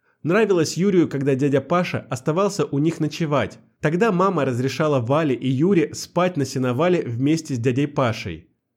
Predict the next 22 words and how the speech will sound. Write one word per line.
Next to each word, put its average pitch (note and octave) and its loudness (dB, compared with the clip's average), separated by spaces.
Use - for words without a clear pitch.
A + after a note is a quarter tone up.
О D3+ 0
чём F#3+ 0
только C#3+ 0
не C#3+ 0
говорили D#3 2
они B2+ 0
длинными C#3+ 2
летними C3 0
вечерами. A#2+ -2
Ароматно F#3+ 0
пахло D3 -2
свежее B2+ 0
сено, A#2+ -4
слугов C#3+ 0
тянуло D3+ 0
прохладой. C#3+ -4
В - -14
сиреневой C3+ 2
сумеречной C3 0
дымке D#3 0
медленно F3+ 2
скрывался C#3+ -2